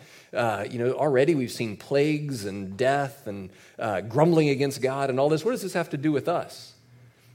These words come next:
And we're gonna see in, in this story, this incredible story where, uh, in the midst of his people's anger and grumpiness and grumbling at him, God provides water from them miraculously from a rock.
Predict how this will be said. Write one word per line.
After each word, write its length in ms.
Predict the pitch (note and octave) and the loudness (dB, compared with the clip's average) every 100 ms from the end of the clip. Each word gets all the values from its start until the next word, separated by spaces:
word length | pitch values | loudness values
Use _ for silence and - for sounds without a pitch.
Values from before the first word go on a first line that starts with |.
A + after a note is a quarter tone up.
| - - - | -20 -14 8
And 120 | G3 | 10
we're 80 | G#3 | 12
gonna 100 | F#3+ | 12
see 320 | - C4+ A3 | 8 8 8
in, 120 | F3+ | 10
in 160 | F3 F3+ | 8 6
this 140 | B3 | 4
story, 280 | - E3 D3+ | 6 8 8
this 160 | C#3 | 4
incredible 420 | C3+ - A3+ F#3 B2 | -2 0 2 2 0
story 460 | - F3 F3+ D3 | 0 4 6 6
where, 400 | A#2+ B2 A2+ - - - | 6 4 4 -2 -18 -8
uh, 320 | - C3+ A#2 A#2 - - | 2 4 6 2 -2 -4
in 100 | E3 | 0
the 60 | C#3+ | 2
midst 380 | C#3+ F3+ F3+ E3+ | 6 4 4 0
of 60 | |
his 140 | B2+ - | 0 -4
people's 420 | - F#3+ A#2+ C3 | -6 -4 -4 -4
anger 460 | C3+ D#3 E3 F3+ D3+ | -2 0 4 6 6
and 180 | A2+ A2 | 2 0
grumpiness 560 | C#3 D3+ E3 E3+ - | 0 0 -2 -2 -4
and 140 | A#2 A2+ | -8 0
grumbling 480 | C3+ D#3 D#3+ D3 C3 | 0 2 2 2 2
at 180 | D3 | 2
him, 200 | F3 D#3 | 2 2
God 340 | B2+ C#3+ E3 C#3+ | 2 4 2 0
provides 320 | C3+ B2 A#2 | 2 2 0
water 420 | A#2 C3 D#3+ F#3 | 2 4 6 4
from 220 | F3+ E3+ | 2 -2
them 340 | D#3 D#3+ E3+ C3+ | 2 2 0 0
miraculously 800 | A2+ B2 D3 E3 D#3 D#3 F3+ E3 | 0 0 -2 -4 -4 -4 -6 -6
from 240 | - C3+ | -4 -2
a 80 | G#2+ | 0
rock. 460 | G#2 A2 F3 - | 0 0 -2 -8